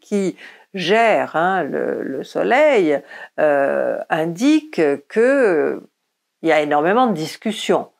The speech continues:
hein, que ce soit sur le plan personnel ou même, euh, sur un plan, euh, plus général. Il y a, euh, des échanges, on fait, euh,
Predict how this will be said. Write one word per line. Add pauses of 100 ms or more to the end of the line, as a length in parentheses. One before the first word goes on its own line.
(180)
hein,
que
ce
soit
sur
le
plan
personnel (380)
ou
même,
euh,
sur
un
plan,
euh,
plus
général. (400)
Il
y
a,
euh,
des
échanges,
on
fait,
euh,